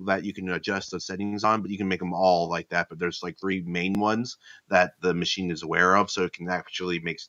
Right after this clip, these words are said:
different levels of, of prizes. So you can have three great, good pr-, prizes. Like, if I, if I had this, I'd probably put a prize locker next to it. And so the winner of that drawing will get this, and it's gonna be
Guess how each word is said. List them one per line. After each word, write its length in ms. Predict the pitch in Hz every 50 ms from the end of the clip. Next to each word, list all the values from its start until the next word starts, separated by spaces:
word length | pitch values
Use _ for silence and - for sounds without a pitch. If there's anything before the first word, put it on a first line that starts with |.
| _ -
different 260 | 92 - 90 82 87
levels 400 | 90 90 87 90 92 90 - -
of, 240 | 90 85 80 - _ _ _ - - _ _ _ -
of 140 | 92 -
prizes. 560 | - - 82 85 87 90 87 101 104 104 - -
So 80 | 90
you 80 | 82 78
can 80 | 82
have 100 | 82 80
three 260 | - 87 87 85 78 80 _ _ -
great, 260 | - 87 90 92 - _ - 85 _
good 260 | - 98 98 98 98 -
pr-, 100 | - - - -
prizes. 400 | 101 101 98 98 110 107 - 101
Like, 140 | 95 -
if 120 | 98 95 -
I, 260 | - 110 107 104 101 - - - - - _
if 120 | - - -
I 160 | 117 120 131
had 240 | 131 127 123 120 110 98
this, 200 | 101 104 - -
I'd 180 | - 101 -
probably 200 | - 107 98 92
put 180 | - - 98 82
a 40 | 76
prize 280 | - 90 90 85 82
locker 240 | 82 76 76 - 76
next 260 | 78 80 78 - - -
to 80 | 78 76
it. 100 | - - _ _ - - - - _ _ _ -
And 340 | 104 98 98 92 92 90 87
so 380 | - - 120 107 101 101 98 - - - -
the 100 | 113 117
winner 400 | 117 120 131 151 165 175 180 180
of 260 | - - 135 139 131 131
that 180 | 135 131 110
drawing 520 | 101 101 110 117 123 120 117 110 98 98 95
will 180 | 95 90 85 -
get 280 | - 120 139 143 - -
this, 280 | 101 92 85 80 - - -
and 140 | 107 117 131
it's 120 | 139 -
gonna 200 | - 180 196 196
be 180 | 170 180 156